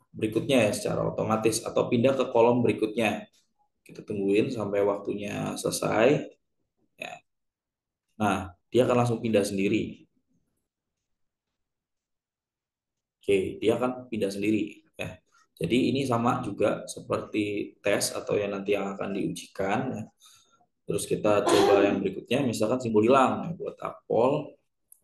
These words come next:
Ya, kita coba di sini. Nah, ada seperti ini juga nih. Nah, ini yang hilang yang mana? Yang hilang misalkan yang nggak ada yang mana nih? Ada yen ada, terus ada segitiga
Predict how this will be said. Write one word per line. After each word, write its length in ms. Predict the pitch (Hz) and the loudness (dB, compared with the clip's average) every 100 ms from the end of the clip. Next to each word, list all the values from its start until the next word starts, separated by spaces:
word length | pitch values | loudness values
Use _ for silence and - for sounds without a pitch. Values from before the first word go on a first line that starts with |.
| _ - | _ -18
Ya, 160 | 64 - | -16 -14
kita 160 | - - | -12 -10
coba 560 | 98 82 101 120 - | -10 -8 -4 -4 -4
di 80 | 101 | -10
sini. 400 | - 98 107 131 _ _ _ _ _ _ _ 113 | -14 -14 -12 -12 _ _ _ _ _ _ _ -12
Nah, 80 | 110 | -6
ada 160 | 110 | -6
seperti 320 | - - - - | -6 -12 -6 -4
ini 160 | - 98 | -4 -6
juga 240 | - - | -8 -4
nih. 160 | 123 123 _ _ _ _ _ _ _ | -4 -6 _ _ _ _ _ _ _
Nah, 80 | 117 107 | -8 -4
ini 80 | 113 | -4
yang 80 | |
hilang 320 | 107 104 110 117 | -2 0 0 -2
yang 160 | 104 | -6
mana? 480 | 101 101 110 107 101 - _ _ _ _ _ _ _ | -6 -2 0 -2 -4 -14 _ _ _ _ _ _ _
Yang 160 | 110 101 | -18 -10
hilang 400 | 104 104 101 101 | -6 -4 -6 -8
misalkan 960 | - - - 117 - 117 120 123 123 120 _ _ _ _ _ _ _ _ - | -12 -8 -6 -6 -2 -2 0 -2 -6 -10 _ _ _ _ _ _ _ _ -10
yang 240 | 104 101 | -8 -4
nggak 220 | 98 104 | -4 -2
ada 60 | 107 | 0
yang 160 | 113 110 | 2 2
mana 160 | 113 113 | 2 0
nih? 320 | 113 110 - _ | 2 0 -2 _
Ada 400 | - - - - - - - _ _ _ _ _ _ _ - | -10 -6 -6 -6 -8 -12 -18 _ _ _ _ _ _ _ -2
yen 300 | 107 117 123 | 0 2 0
ada, 560 | 110 98 107 104 - - | -4 0 0 0 -2 -12
terus 240 | - - - | -16 -14 -12
ada 240 | 98 101 | -8 -6
segitiga 560 | - 98 101 98 107 | -6 -6 -6 2 2